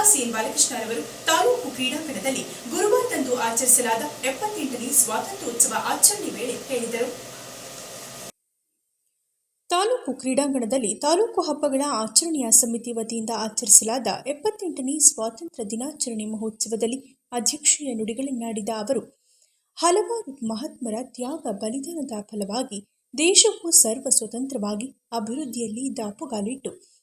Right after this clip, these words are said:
ಪ್ರಪಂಚದಲ್ಲಿ ಬಲಾಢ್ಯ ಆರ್ಥಿಕ ಶಕ್ತಿಯಾಗಿ ಹೊರಹೊಮ್ಮಿದೆ.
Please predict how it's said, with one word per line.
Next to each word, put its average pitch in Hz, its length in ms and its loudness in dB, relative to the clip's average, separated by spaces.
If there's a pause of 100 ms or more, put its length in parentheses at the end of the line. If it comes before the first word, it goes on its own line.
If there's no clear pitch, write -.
ಪ್ರಪಂಚದಲ್ಲಿ 320 840 2
ಬಲಾಢ್ಯ 233 480 -2
ಆರ್ಥಿಕ 262 580 -6
ಶಕ್ತಿಯಾಗಿ 220 680 -2
ಹೊರಹೊಮ್ಮಿದೆ. 220 840 -6